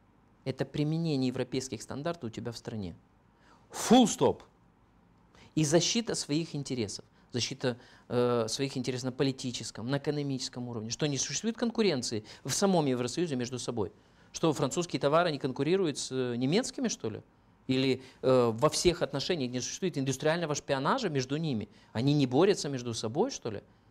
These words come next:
То есть ник-, никто не отменяет и конкуренцию, и определенные конфликты,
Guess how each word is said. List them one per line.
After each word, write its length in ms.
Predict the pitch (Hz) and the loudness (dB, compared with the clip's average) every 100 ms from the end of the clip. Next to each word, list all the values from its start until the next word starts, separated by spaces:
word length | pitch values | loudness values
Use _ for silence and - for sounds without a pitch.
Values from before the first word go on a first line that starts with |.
| _ _ _ _ _ - | _ _ _ _ _ -10
То 60 | |
есть 120 | 120 135 | -8 -6
ник-, 160 | 127 | -6
никто 300 | 147 156 - | -4 -2 2
не 120 | 208 | 2
отменяет 500 | 151 - 185 175 117 | 2 -2 0 0 -2
и 40 | 131 | -2
конкуренцию, 800 | 175 170 180 127 113 117 - 120 - - | -2 0 2 2 -2 -4 -6 -8 -8 -2
и 80 | 117 | 0
определенные 480 | 143 156 196 196 | 2 4 4 2
конфликты, 640 | 196 196 190 143 139 - 147 | -2 -4 -2 -2 -2 -4 -12